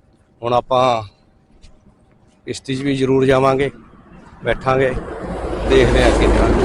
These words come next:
ਤਾਂ finally ਆਪਾਂ ਨਦਾਮਪੁਰ ਨਹਿਰ 'ਤੇ ਪਹੁੰਚ ਗਏ ਜੀ। ਤੇ ਮੇਰੇ ਪਿੱਛੇ ਦੇਖ ਰਹੇ ਹੋ ਜੀ ਇਹ ਨਦਾਮਪੁਰ ਨਹਿਰ ਹੈ। ਤੋ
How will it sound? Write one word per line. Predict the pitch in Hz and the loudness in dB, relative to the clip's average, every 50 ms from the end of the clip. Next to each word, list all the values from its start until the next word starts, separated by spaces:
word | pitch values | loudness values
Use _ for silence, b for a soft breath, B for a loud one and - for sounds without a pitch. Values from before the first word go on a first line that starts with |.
| - - - - - - - - 214 - - - 220 | 2 2 2 2 4 2 2 2 2 0 0 0 0
ਤਾਂ | - - - | -2 -2 -2
finally | - 123 113 113 120 127 127 127 127 | 0 0 2 4 4 4 6 6 4
ਆਪਾਂ | 120 110 - 131 123 123 117 107 - - - _ _ _ _ _ _ _ _ _ _ _ _ - _ - | 4 2 2 2 2 2 0 -2 -6 -10 -20 _ _ _ _ _ _ _ _ _ _ _ _ -20 _ -4
ਨਦਾਮਪੁਰ | 127 123 120 120 117 117 117 113 127 123 | -2 2 4 6 6 4 4 4 2 4
ਨਹਿਰ | 120 127 120 123 123 | 4 6 6 6 6
'ਤੇ | 120 131 | 4 2
ਪਹੁੰਚ | 117 120 117 120 120 147 | 2 4 2 2 4 6
ਗਏ | 143 151 151 143 | 6 8 8 8
ਜੀ। | 143 147 131 - - - - - _ _ _ _ _ _ _ _ _ _ _ _ - 135 | 6 4 2 0 -8 -20 -20 -20 _ _ _ _ _ _ _ _ _ _ _ _ -8 -4
ਤੇ | |
ਮੇਰੇ | 123 123 131 131 135 | -2 0 2 2 2
ਪਿੱਛੇ | 127 123 131 - - - 131 | 2 0 -2 -4 0 0 0
ਦੇਖ | 123 123 123 120 120 | 2 2 2 2 2
ਰਹੇ | 127 131 131 | 2 2 4
ਹੋ | 131 | 4
ਜੀ | 127 131 131 | 4 4 4
ਇਹ | 127 120 120 120 120 110 - - - _ _ _ _ _ _ _ _ _ _ _ _ - | 4 4 4 2 2 0 -2 -6 -18 _ _ _ _ _ _ _ _ _ _ _ _ -4
ਨਦਾਮਪੁਰ | 123 120 117 120 120 120 123 113 131 131 127 | -2 2 4 6 6 4 4 4 2 2 4
ਨਹਿਰ | 131 120 117 123 131 | 4 4 6 6 6
ਹੈ। | 139 143 147 139 - - - - - - - - - - - - - - - - | 6 6 4 0 -6 -16 -20 -20 -20 -20 -20 -20 -16 -14 -12 -12 -10 -10 -8 -2
ਤੋ | 123 123 | 0 2